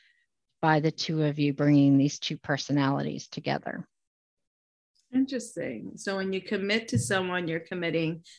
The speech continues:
Speaker 2: to a set of problems that you're bringing into the intersection of your personalities in this relationship.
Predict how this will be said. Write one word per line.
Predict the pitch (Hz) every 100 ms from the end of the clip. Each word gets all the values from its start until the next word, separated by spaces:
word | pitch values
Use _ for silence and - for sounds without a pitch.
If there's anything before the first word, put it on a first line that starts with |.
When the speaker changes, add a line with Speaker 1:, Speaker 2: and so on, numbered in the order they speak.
| _ -
Speaker 2:
to | -
a | 185
set | 180 - 247 240
of | 254
problems | 214 190 170 170 170 185 - - 196
that | 190 185
you're | 185 180
bringing | 185 190 190
into | 185 175
the | 170
intersection | 180 170 165 156 156 - 180
of | 151
your | 131
personalities | - 160 156 147 85 - 156
in | 151 143
this | 147 135
relationship. | - - - - -